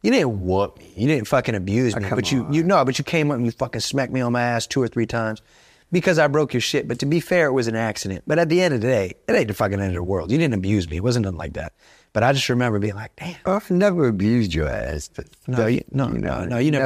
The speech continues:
Speaker 2: never
Speaker 1: did.
Speaker 2: had that.
Speaker 1: You know, one time you was staying at the house. This was around the time that I caught you smoking crack in the bathroom that we was talking about. And I remember you was living in the house with us,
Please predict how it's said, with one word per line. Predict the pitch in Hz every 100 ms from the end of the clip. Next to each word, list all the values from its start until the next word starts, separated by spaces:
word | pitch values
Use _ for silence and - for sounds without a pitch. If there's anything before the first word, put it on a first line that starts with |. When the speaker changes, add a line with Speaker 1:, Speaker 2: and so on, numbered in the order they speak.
| 117
Speaker 2:
never |
Speaker 1:
did. | 107 101
Speaker 2:
had | 80
that. | 58 - - _ _ _ _ -
Speaker 1:
You | 139
know, |
one | 123 139 156
time | 139 127 117
you | 117 123
was | 110
staying | - 131 117
at |
the | 104
house. | 127 123 120 - _ _ _ _ _ _ _ _
This | - 120
was | 135
around | 113 117 143 156
the | 151
time | - 131 123 117
that | 107
I |
caught | - 127 120
you |
smoking | 110 120 113 104
crack | - 117 107 -
in | - 110
the | 117
bathroom | 113 101 - 98 104 _ _ _
that | - 101
we | 104
was | 101
talking | 98 98
about. | 95 98 - _ _ _ _ _ _ _ _ _
And | - 110 104
I | 104
remember | 107 107
you | 104
was | 101
living | 113 117
in |
the | 110
house | 123 139 -
with | 117
us, | 107 110